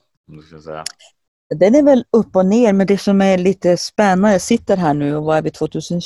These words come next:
Speaker 2: eller tjugotjugo, så
Speaker 1: Mm.
Speaker 2: kan jag se att tvåtusenelva och under tvåtusentio så skrev jag den här boken.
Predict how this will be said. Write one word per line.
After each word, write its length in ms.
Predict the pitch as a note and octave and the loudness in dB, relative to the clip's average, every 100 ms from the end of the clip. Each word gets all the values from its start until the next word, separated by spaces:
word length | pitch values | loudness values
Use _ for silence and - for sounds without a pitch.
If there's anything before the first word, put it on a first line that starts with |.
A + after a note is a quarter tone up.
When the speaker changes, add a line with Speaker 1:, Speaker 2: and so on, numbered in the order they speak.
| - - | -10 -6
Speaker 2:
eller 200 | F3+ E3+ | -4 -4
tjugotjugo, 720 | - E3 E3 - G3 G3+ D#3 - - - - | -4 -4 -4 -4 -4 -4 -6 -8 -20 -20 -10
så 160 | - | -6
Speaker 1:
Mm. 60 | F#3 | -4
Speaker 2:
kan 160 | G3+ F#3 | 0 0
jag 140 | F3 | 0
se 140 | - F3+ | 0 0
att 80 | - _ _ _ - | -2 _ _ _ -10
tvåtusenelva 1400 | - F#3+ F#3+ F3+ F#3 F3+ F3 - G#3 F#3+ F3 F#3+ G#3+ G3+ F#3 | -2 -2 -2 -2 0 0 -2 -2 0 2 2 2 2 0 -4
och 220 | - E3+ | -2 0
under 140 | E3 D#3+ | 0 -2
tvåtusentio 720 | E3 - E3+ - G#3+ F#3+ G3+ | -4 -4 -8 -6 -4 0 0
så 120 | E3+ | 0
skrev 420 | - - G#3 F3+ | -4 0 2 2
jag 100 | D3+ | 0
den 120 | D3 D3+ | 0 -4
här 80 | |
boken. 720 | D#3 A3+ A#3+ - - D3 - | -2 -2 -2 -4 -4 -4 -4